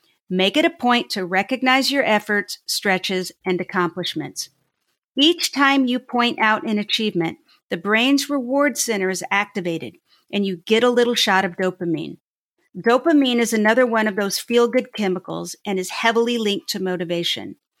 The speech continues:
So by taking time to celebrate achievements, you trigger, you trigger the brain to feel good, and you're motivated to do more.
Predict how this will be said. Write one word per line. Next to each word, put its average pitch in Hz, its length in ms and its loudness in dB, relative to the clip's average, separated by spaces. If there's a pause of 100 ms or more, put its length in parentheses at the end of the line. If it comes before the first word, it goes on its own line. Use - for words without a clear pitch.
(280)
So - 180 -2
by 196 160 0
taking 285 440 2
time 254 320 0
to 208 120 -12
celebrate 269 560 0
achievements, 226 680 -4 (360)
you 196 120 -10
trigger, 262 500 0
you 208 140 -6
trigger 269 320 0
the 320 80 -2
brain 254 300 2
to 262 40 0
feel 233 300 0
good, 170 340 -4 (280)
and 214 500 4
you're 208 140 -2
motivated 190 600 -4
to 180 80 -10
do 180 160 -2
more. 175 340 -4